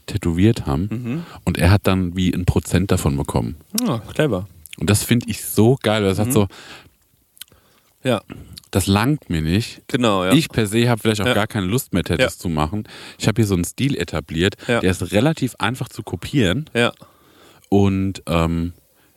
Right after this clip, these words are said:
Speaker 1: ich lass das mal laufen.
Speaker 2: Ja.
Speaker 1: Und hab hier so wie, ich hab fünf Pferde auf der Koppel,
Speaker 2: Mhm.
Speaker 1: die, äh, für mich hier die Kohlen ranholen. Das find ich genial.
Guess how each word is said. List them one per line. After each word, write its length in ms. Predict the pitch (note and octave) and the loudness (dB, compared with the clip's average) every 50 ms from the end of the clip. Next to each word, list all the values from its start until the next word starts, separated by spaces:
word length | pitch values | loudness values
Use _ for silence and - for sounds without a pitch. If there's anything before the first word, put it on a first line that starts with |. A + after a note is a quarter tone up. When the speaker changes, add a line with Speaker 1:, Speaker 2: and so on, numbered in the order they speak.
| - | -14
Speaker 1:
ich 120 | - - - | -10 -4 -2
lass 160 | F#2 G2 - | -2 -2 -2
das 160 | B2+ B2 - | -2 -2 0
mal 80 | A#2+ F#2+ | 0 2
laufen. 540 | F2 E2 D#2+ G2 B2 - - F2+ F#2+ A#2+ D3 - _ _ - | 2 4 4 4 2 0 -2 -4 -4 -6 -6 -8 _ _ -6
Speaker 2:
Ja. 200 | A2+ A2+ G#2+ - - _ _ _ _ _ _ _ _ _ - | -4 -2 -4 -4 -6 _ _ _ _ _ _ _ _ _ -2
Speaker 1:
Und 240 | F#2 F2 F2 - | -2 -2 0 0
hab 80 | G2 - | -2 2
hier 100 | B2+ A#2 | 2 4
so 160 | G#2+ A2+ G#2 | 4 4 4
wie, 160 | A2 A2 G#2 - - - _ _ - - | 4 2 2 0 -4 -14 _ _ -10 -4
ich 80 | - | -2
hab 80 | A2+ - - - - | -2 -2 -4 -8 -18
fünf 320 | - - - C3+ C#3 D3+ - | -6 2 2 2 2 2 -2
Pferde 520 | - - - - A2 A2 A#2 A2+ G#2+ C#2+ | -6 -6 -2 0 0 0 0 0 -2 -4
auf 120 | D2 - | -4 -4
der 80 | - E2+ | -6 -8
Koppel, 480 | - - - D#2+ - - F2+ G2 B2 B2 - | -6 -4 -4 -4 0 2 2 2 2 0 -2
Speaker 2:
Mhm. 320 | A#2+ A#2 A#2+ C3+ D#3 F3 - _ _ _ _ - | -12 -16 -14 -14 -16 -16 -18 _ _ _ _ -4
Speaker 1:
die, 160 | F#2+ F#2+ G2 | -2 0 0
äh, 180 | - - F2+ F#2 | 2 2 2 2
für 160 | - G2 F2+ | 2 2 2
mich 160 | F2+ G2 G2+ | 2 2 0
hier 120 | - - G2 | 2 2 2
die 120 | G2 F#2 | 2 2
Kohlen 300 | - - G#2+ A2 G#2 E2+ | 2 4 4 4 4 4
ranholen. 460 | D2 C#2+ C#2 C#2 C#2+ C2 C2 C#2 D2 - - - - - - - - | 2 -2 -2 -2 -2 -2 -2 -4 -4 -8 -12 -20 -20 -20 -20 -18 -8
Das 80 | - | -2
find 140 | - G#2 F#2+ | 0 0 0
ich 60 | - | 0
genial. 380 | - D#2 D2+ D2+ D2+ D2 C2+ | 0 0 2 2 2 2 0